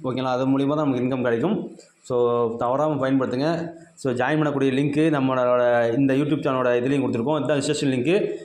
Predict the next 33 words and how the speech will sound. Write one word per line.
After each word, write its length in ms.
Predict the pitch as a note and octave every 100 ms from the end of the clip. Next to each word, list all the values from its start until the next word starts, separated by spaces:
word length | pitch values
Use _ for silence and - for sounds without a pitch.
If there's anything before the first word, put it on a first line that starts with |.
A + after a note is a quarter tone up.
| - -
கிளிக் 200 | E3+ E3
பண்ணி 180 | F#3 F3+
ரிஜிஸ்ட்ரேஷன் 360 | F#3 F3 E3+
பண்ணுங்க. 380 | D#3+ D#3 G3+ A3+
இன்னும் 180 | D#3+ E3+
நீங்க 320 | E3 D3 D3+
பண்ணல 40 | D3
அப்படின்னா 420 | D#3+ D3 D3 F#3+
ரிஜிஸ்ட்ரேஷன் 320 | F3 E3 D#3+
பண்ணிட்டு 580 | D3+ D3+ G3+ C#4+ - - -
அதுக்கப்புறம் 600 | C3 C#3 F3 C4 C4 -
இங்க 140 | C3 B2+
Play 220 | - E3+
Store 440 | F3 E3 D3 -
ஆப் 260 | C3+ D3+ D3
லிங்க்கு, 340 | C#3+ D3+ G#3+
இந்த 140 | D#3 B2+
Play 180 | D3
Store 180 | D3 D#3
ஆப் 200 | C3+ C#3+
இன்ஸ்டால் 300 | C#3+ D3 D3+
பண்ணிட்டு 560 | C#3 C3 G#3+ C4+ - - -
உங்க 160 | C#3 C3+
மொபைல் 280 | C3+ F3
நம்பர் 300 | G3 E3 C#3
போட்டீங்கன்னாவே 640 | C#3+ C#3+ C3+ B2 C3+ D3+ D3 A2+ - -
உங்களுக்கு 340 | - C#3+ C#3 C3
வந்து 160 | C#3+
ஆட்டோமேட்டிக்கா 500 | C#3 C3+ C3+ C3 B2+
ஓ 180 | D3+ C#3+
டி 160 | D3+ C#3
பி 160 | B2+
வரும். 300 | A2+ A#2 A#2